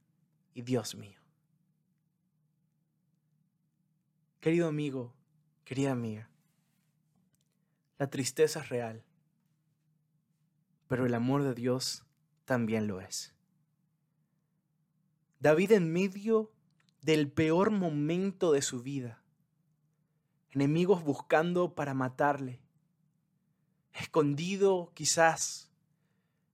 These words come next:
en una cueva en medio del desierto, desprotegido, solo, triste, agobiado y deprimido. ¿Qué hace el salmista David?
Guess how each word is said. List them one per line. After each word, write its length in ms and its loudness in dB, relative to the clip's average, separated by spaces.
en 120 -2
una 200 0
cueva 880 0
en 180 -2
medio 380 2
del 140 0
desierto, 600 -6
desprotegido, 1040 -2
solo, 640 2
triste, 580 4
agobiado 720 2
y 40 2
deprimido. 600 -2
¿Qué 120 0
hace 240 0
el 80 -2
salmista 520 -4
David? 360 -4